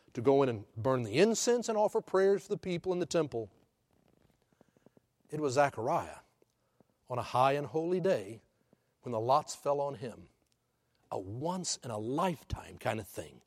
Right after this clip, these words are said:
And he went into the temple to pray, to burn incense, to lift up the prayers of the people, but he also lifted up the prayers of his own heart. You see,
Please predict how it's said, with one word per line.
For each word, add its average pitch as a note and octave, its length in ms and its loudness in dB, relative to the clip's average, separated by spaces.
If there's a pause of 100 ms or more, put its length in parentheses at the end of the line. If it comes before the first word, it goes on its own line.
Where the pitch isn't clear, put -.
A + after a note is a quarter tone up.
(1300)
And - 140 -8
he G#3+ 220 2
went A3 180 2
into G#3+ 140 2
the G#3+ 80 0
temple G3 400 -2
to - 100 -8
pray, G#2+ 460 0 (800)
to - 100 -14
burn C3 320 0
incense, E3 680 -4 (480)
to D#3 100 0
lift D#3 300 2
up - 160 2
the F#3 80 -2
prayers F#3 400 4
of E3+ 80 -2
the F3 60 2
people, E3+ 520 -4 (340)
but C#3 80 -4
he B2+ 120 2
also D3+ 320 2
lifted E3 320 -2
up - 100 -12
the - 80 -10
prayers B2 460 -2
of A2+ 80 -8
his G#2+ 120 -4
own G#2 140 -4
heart. F#2+ 420 -10 (1700)
You G3+ 80 0
see, G3 260 6